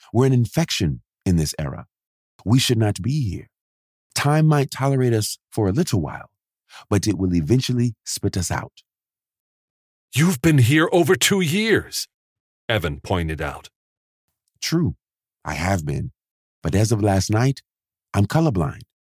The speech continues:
Speaker 1: My right hand has no nerve sensations. I'm losing sensation in my feet.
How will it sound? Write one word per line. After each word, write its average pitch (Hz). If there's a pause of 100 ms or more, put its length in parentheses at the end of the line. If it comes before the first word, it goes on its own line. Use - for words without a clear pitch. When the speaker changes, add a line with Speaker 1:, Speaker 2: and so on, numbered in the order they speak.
(340)
Speaker 1:
My 120
right 131
hand 127 (140)
has 117
no 120
nerve 135
sensations. 95 (600)
I'm 104
losing 127
sensation 117 (140)
in 117
my 101
feet. -